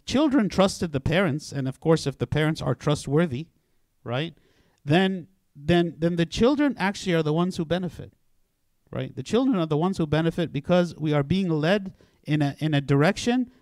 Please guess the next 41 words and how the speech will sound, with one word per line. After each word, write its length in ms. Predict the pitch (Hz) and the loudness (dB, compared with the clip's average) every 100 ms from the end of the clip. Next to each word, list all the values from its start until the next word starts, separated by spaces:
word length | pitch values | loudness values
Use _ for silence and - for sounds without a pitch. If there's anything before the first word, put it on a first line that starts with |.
| _ | _
that 160 | 143 139 | 0 0
is 120 | 135 | 0
safe, 580 | - 151 120 - - - | -2 -2 -2 -6 -16 -6
that 140 | 143 | -2
is 160 | 135 131 | -2 -2
good. 340 | 127 127 107 | 0 0 0
Maybe 420 | 135 185 196 175 - - | 0 0 0 -2 -8 -8
the 100 | 143 | -6
child's 520 | - 170 196 185 151 | 0 2 2 2 0
mind 440 | 151 180 175 147 | -2 0 0 0
is 120 | 139 135 | -4 -2
not 180 | 156 - | -4 -2
able 280 | 160 170 151 | -4 0 -2
to 160 | - 147 | -4 -2
perceive 680 | 139 - 208 226 160 123 | -2 -2 -2 0 -2 -2
or 80 | 143 | -4
discern 540 | 135 127 185 208 156 131 | -4 -6 -2 2 2 2
what 160 | 165 | 0
is 160 | 151 135 | -2 -4
that 180 | 131 - | -4 -2
path, 460 | 131 104 - _ _ _ _ _ _ | -2 -4 -12 _ _ _ _ _ _
that 180 | 147 131 | -2 -2
path 320 | - 160 165 | 2 2 2
of 140 | - 135 | 0 2
wisdom 560 | 156 156 117 110 104 101 | 4 4 -2 -4 -6 -8
to 100 | - | -4
walk, 460 | 123 139 170 220 - _ _ - | 0 4 2 0 -10 _ _ -8
but 140 | - | -4
the 80 | 131 | -2
parents 440 | - 165 190 185 | 2 4 4 2
should 180 | - 165 | -2 -2
know 220 | 131 135 | 0 0
it 240 | 95 _ - _ _ _ | -2 _ -20 _ _ _
and 220 | 127 120 | -8 -2
direct 340 | 127 135 156 | 0 0 0
their 120 | 135 117 | -2 -2
children 400 | - 147 139 117 | 0 0 -2 -4
in 140 | 127 | -4
that 180 | 120 95 | -6 -4
way. 300 | 123 104 107 _ _ _ - _ _ - | -4 -4 -10 _ _ _ -20 _ _ -6
Um, 420 | 117 117 117 101 | -4 -2 -4 -12